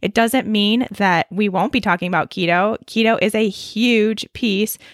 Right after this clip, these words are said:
to the puzzle for so many of you when finding that true health that you're looking for. But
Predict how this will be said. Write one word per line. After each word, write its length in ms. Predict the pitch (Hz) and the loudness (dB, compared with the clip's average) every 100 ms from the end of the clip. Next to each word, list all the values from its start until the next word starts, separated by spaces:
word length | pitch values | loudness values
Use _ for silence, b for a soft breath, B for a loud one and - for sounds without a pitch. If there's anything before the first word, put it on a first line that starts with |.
| B | B
to 120 | 233 | -2
the 100 | 214 | -2
puzzle 420 | - 220 220 185 | 0 0 2 0
for 320 | 180 - 196 | -2 0 0
so 340 | 196 - 214 214 | 0 -2 0 2
many 300 | 214 185 202 | 2 0 -2
of 160 | 214 | -2
you 300 | 233 240 254 269 B B | 0 2 0 -6 B B
when 240 | 202 214 | -2 0
finding 760 | 208 - 208 220 220 220 220 185 | 0 0 2 2 0 -2 -4 -2
that 320 | 202 202 - | 0 0 -4
true 360 | - 247 233 226 | -4 2 2 2
health 380 | 202 185 196 - | 0 0 -2 -4
that 160 | 175 | -4
you're 140 | 185 185 | -2 -2
looking 320 | 180 - 165 | -4 -4 -8
for. 380 | - - 67 214 - B B B - | -8 -6 -6 -8 -16 B B B -2
But 400 | 285 233 196 | 2 4 2